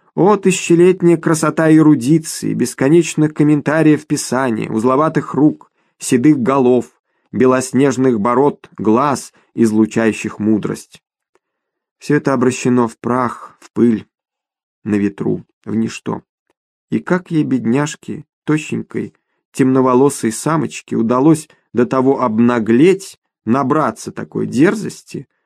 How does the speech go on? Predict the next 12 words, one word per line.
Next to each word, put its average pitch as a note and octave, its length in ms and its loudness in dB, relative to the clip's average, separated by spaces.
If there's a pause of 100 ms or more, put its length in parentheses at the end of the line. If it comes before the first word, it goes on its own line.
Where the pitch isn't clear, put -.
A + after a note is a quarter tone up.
(200)
чтобы C3 320 0
все-таки D#3 520 0
жить? C3 540 -8 (2000)
Что - 280 0
до D#3+ 140 2
личного D#3 500 2
непосредственного D3 960 0
чувства B2+ 600 0
к - 100 -14
хасидам, B2 840 -2
людям, B2+ 480 0
маниакально C3 1120 0